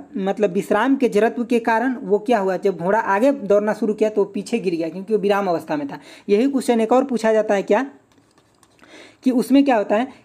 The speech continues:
कि अगर जैसे कि आप बस में बैठे होते हैं, अगर बस चल रहा है एकाएक ब्रेक लगता है तो आप क्या होते हैं, आगे की तरफ झुक जाते हैं। तो क्यों झुक, झुक जाते हैं,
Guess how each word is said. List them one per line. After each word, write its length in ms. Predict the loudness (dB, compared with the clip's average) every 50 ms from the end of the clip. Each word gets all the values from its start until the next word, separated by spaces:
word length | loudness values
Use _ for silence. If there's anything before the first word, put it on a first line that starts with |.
| _ -4
कि 80 | -4 -4 -2 0
अगर 280 | 0 2 2 2 0 2
जैसे 260 | 0 0 0 0 0
कि 100 | 0 2
आप 80 | 0 2
बस 220 | 2 0 0 2 0
में 100 | 0 2
बैठे 240 | 2 2 0 0 0
होते 220 | 0 0 0 -2 -6
हैं, 80 | -6 -4
अगर 200 | -2 -2 0 0
बस 220 | 0 0 0 -2 -2 -2
चल 160 | 0 0 0
रहा 160 | -2 -4 -6
है 260 | -8 -8 -4 -2 0
एकाएक 380 | 0 2 2 2 2 2 0 0
ब्रेक 320 | 0 2 2 2 2 4 2
लगता 280 | 2 2 0 -2 -2
है 60 | -2
तो 100 | 0 0
आप 120 | -2 0 0
क्या 100 | 0 0
होते 200 | 0 -2 -4 -6
हैं, 60 | -4
आगे 240 | -2 -2 0 2 0
की 140 | 0 0 0
तरफ 200 | 0 2 0 0
झुक 180 | -2 -6 -6 -2
जाते 240 | -2 -2 0 -2
हैं। 80 | -2 -2
तो 80 | -4 0
क्यों 180 | 2 2 2 2
झुक, 340 | 2 0 -2 -2 -4 -6
झुक 180 | -8 -8 -6 -2
जाते 260 | 0 0 0 0 0 -2
हैं, 100 | -2